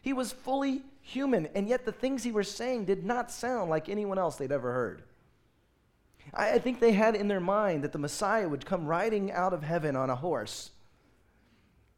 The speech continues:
Eh, they didn't have the, the, the expectation of the Messiah as he actually came, humbling himself, becoming a,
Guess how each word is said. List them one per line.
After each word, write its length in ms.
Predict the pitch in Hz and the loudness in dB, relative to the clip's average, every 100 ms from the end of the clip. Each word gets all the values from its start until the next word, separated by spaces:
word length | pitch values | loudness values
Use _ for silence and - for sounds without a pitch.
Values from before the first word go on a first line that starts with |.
| _ _ _ _ _ _ - | _ _ _ _ _ _ -8
Eh, 140 | - 190 | -6 2
they 160 | 214 | 2
didn't 280 | 226 247 226 | 2 0 -2
have 360 | 202 226 220 170 | 2 4 4 4
the, 140 | 165 196 | 0 -2
the, 220 | 180 185 - | -2 -4 -4
the 160 | 175 175 - - | -6 -6 -4 -2
expectation 1040 | 214 - 226 208 - - 226 - 160 117 | -2 -2 -2 -2 -6 -6 -4 -4 -4 -6
of 420 | - 151 147 127 147 | 2 2 2 -2 -4
the 80 | |
Messiah 680 | 160 151 - 196 202 165 113 - - - _ _ _ | -2 -2 -2 -2 0 -2 -4 -8 -18 -20 _ _ _
as 180 | - 160 | -2 -2
he 120 | 175 | -2
actually 340 | - 196 - 190 | -2 -2 -4 -8
came, 360 | - 190 131 | -6 -4 -4
humbling 380 | 120 170 202 185 | -4 -4 -2 -2
himself, 480 | 147 131 - 113 120 | -2 -2 -2 0 -2
becoming 400 | 127 - - 131 | -8 -10 -8 -8
a, 140 | 120 | -8